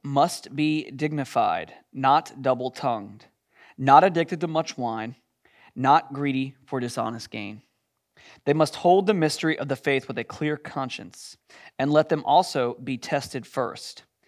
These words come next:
And let them serve as deacons if they prove themselves blameless.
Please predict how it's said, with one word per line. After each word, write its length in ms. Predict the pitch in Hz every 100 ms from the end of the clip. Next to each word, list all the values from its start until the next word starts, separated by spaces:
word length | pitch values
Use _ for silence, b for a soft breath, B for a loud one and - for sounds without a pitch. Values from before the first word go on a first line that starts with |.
| B B -
And 160 | 160
let 160 | 175 190
them 160 | 233
serve 420 | 208 - 180 175 151 -
as 320 | 156 180 151
deacons 600 | 139 127 135 123 127 - _
if 220 | 139 147 -
they 140 | 147
prove 340 | - 131 123
themselves 560 | 127 120 - 110 107 -
blameless. 720 | 107 110 120 117 85 - -